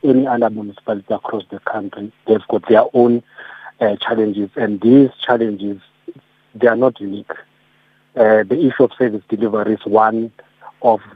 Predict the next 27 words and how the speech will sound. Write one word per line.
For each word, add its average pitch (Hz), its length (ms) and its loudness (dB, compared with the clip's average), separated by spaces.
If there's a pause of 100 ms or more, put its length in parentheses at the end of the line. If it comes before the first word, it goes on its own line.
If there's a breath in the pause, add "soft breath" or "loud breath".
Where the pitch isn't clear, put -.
(100)
the 107 500 -2
bone 117 200 4
of 113 120 2 (100)
contention. 98 720 -10 (160)
Last 113 400 2
week, 123 240 0
as 110 180 2
we 104 140 -4 (240)
speak, 113 240 2 (140)
we 110 240 -4
know 113 200 4
that 107 200 0 (180)
the 110 120 -4
whole 113 160 2
of 107 120 -2
last 107 260 -2
week, 107 140 -10
the 104 320 -4 (440 loud breath)
municipal 120 520 0
offices 113 420 -6
were 104 200 2
locked 107 520 0
by 101 200 0
community 107 500 -6
members 98 420 -6
who 104 220 0
were 98 260 -2